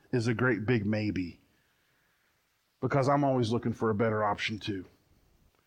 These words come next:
I've looked at other religions. I've, I've tried them on. I've wondered, "Am I right about this?" And I think because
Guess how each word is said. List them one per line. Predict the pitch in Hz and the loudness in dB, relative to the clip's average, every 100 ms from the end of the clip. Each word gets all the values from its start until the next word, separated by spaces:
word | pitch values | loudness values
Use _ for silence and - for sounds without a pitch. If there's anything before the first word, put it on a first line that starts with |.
| _ _ _ _ _ - | _ _ _ _ _ -2
I've | 139 143 | 2 4
looked | 170 165 | 4 4
at | 143 | 4
other | 147 143 | 4 4
religions. | 139 156 131 131 117 | 4 4 2 2 2
I've, | 120 - - - | 0 0 -6 -2
I've | 135 117 | -2 0
tried | - 180 170 | 2 4 4
them | 156 | 4
on. | 170 175 101 - - _ _ _ _ _ - | 4 2 0 -8 -20 _ _ _ _ _ -2
I've | 139 131 | 0 4
wondered, | 165 185 147 113 98 | 4 4 4 2 0
"Am | 131 | 0
I | 135 143 | 2 4
right | 127 160 143 - - _ _ _ _ - | 4 2 0 -8 -18 _ _ _ _ -2
about | 113 101 - | 0 0 -2
this?" | 80 - - - _ - | -10 -10 -16 -20 _ -4
And | 143 | 0
I | 135 | 2
think | 190 202 139 | 2 2 2
because | 143 180 175 156 | 0 2 4 2